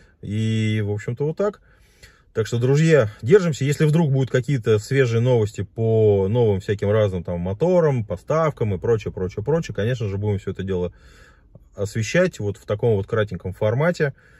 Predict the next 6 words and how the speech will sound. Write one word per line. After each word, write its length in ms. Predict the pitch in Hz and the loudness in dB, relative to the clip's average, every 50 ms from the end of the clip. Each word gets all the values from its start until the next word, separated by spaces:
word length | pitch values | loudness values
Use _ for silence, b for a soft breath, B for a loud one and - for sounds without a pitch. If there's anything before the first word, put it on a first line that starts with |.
| b b b b b _ _ _ _ | b b b b b _ _ _ _
Всё, 360 | _ - - 160 196 208 202 196 _ _ _ _ _ _ - | _ -4 0 2 2 2 0 -4 _ _ _ _ _ _ -8
не 80 | 101 | -8
хворайте, 600 | 98 - 127 127 151 175 185 170 - 143 131 120 107 _ _ _ _ _ | -2 0 2 2 4 2 2 2 -2 -4 -4 -4 -8 _ _ _ _ _
скоро 300 | - - - 113 107 107 | -14 -6 -2 -2 -2 -2
сезон, 480 | - - 113 123 151 175 180 180 165 _ _ - | -2 -4 -2 2 2 2 2 0 -4 _ _ -20
скоро 460 | - - 113 107 104 98 92 87 | -12 -6 -2 0 0 0 -2 -4